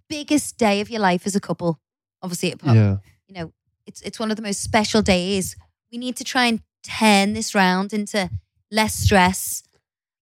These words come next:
Speaker 1: less drama.
Speaker 2: <sighs> Needs to be fun. And, like, it's not worth pissing everyone off for one day.
Speaker 1: Mm.
Speaker 2: You know, do, you want, everyone wants their wedding to be fantastic. You,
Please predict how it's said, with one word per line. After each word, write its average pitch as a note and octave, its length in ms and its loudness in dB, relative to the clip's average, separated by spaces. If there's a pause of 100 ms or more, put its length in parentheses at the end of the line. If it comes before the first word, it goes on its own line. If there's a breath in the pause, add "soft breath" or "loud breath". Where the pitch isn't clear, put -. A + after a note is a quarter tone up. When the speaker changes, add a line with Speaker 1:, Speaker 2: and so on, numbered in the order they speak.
Speaker 1:
less G#3+ 180 -6
drama. F#3+ 600 2 (100)
Speaker 2:
<sighs> - 80 -20
Needs D3 260 6
to D3+ 80 2
be C3+ 120 4
fun. A#2 540 2 (340)
And, A#2+ 120 -4
like, B2 260 -2 (280)
it's - 260 -8
not D3+ 240 6
worth C3+ 600 6 (880)
pissing C#3 340 2
everyone A#2 440 -2
off B2+ 260 0
for - 280 -16
one G#2 280 -8
day. G#2+ 380 2 (200)
Speaker 1:
Mm. A3 180 2
Speaker 2:
You - 60 4
know, A#2 120 10
do, C#3+ 480 6 (680)
you C3 120 2
want, D3+ 260 6
everyone D3 280 2
wants C3 140 -4
their B2 140 0
wedding A#2+ 200 2
to - 80 -12
be A#2+ 100 0
fantastic. A#2+ 680 4
You, A#2 180 2